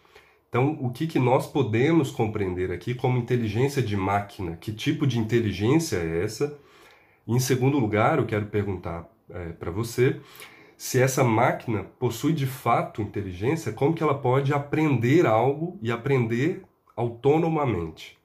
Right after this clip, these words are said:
Quer dizer, o processo de aprendizado dessa inteligência artificial, dessa máquina,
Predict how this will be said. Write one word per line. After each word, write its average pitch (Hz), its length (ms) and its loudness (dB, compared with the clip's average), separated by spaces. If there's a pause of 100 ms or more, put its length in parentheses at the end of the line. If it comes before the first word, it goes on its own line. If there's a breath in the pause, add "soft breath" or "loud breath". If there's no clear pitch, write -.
(140)
Quer 110 160 0
dizer, 95 420 -4
o 98 80 -6
processo 113 460 -2
de - 60 0
aprendizado 123 840 2
dessa 104 260 0
inteligência 101 760 -2
artificial, 107 680 -6
dessa 107 240 -2
máquina, 95 680 -2